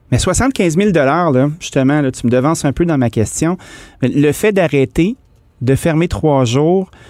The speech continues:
ce sont des pertes de soixante-quinze mille dollars parce que une, quand t'arrêtes l'épicerie, veux, veux pas, les dates de péremption continuent. Euh, c'est des trucs qui vont devoir être jetés. C'est de la viande qui évolue, c'est des poissons qui périment.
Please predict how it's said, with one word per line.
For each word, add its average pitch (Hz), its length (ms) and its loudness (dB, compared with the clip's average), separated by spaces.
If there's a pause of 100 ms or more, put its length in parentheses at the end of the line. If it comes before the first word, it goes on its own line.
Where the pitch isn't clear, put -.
(120)
ce - 140 -4
sont 160 200 -2
des 151 120 2
pertes - 460 -4
de 190 160 0
soixante-quinze 180 680 0
mille 180 140 2
dollars 180 280 2
parce - 180 -2
que 131 260 0
une, 131 220 2 (260)
quand 165 120 -2
t'arrêtes 165 320 0
l'épicerie, 160 440 -2
veux, 147 140 2
veux 120 140 2
pas, 170 120 0
les 151 160 0
dates 147 200 -2
de 131 100 0
péremption 127 580 0
continuent. 135 680 2 (440)
Euh, 113 340 2
c'est - 160 -2
des 139 120 2
trucs 156 220 -2
qui - 120 -4
vont 127 140 2
devoir 123 340 2
être 110 140 2
jetés. 151 540 2 (220)
C'est 160 180 0
de 135 60 -4
la 139 100 2
viande 131 240 0
qui 120 160 0
évolue, 135 480 2
c'est - 120 -2
des 127 140 2
poissons 127 400 0
qui - 100 -10
périment. 151 580 0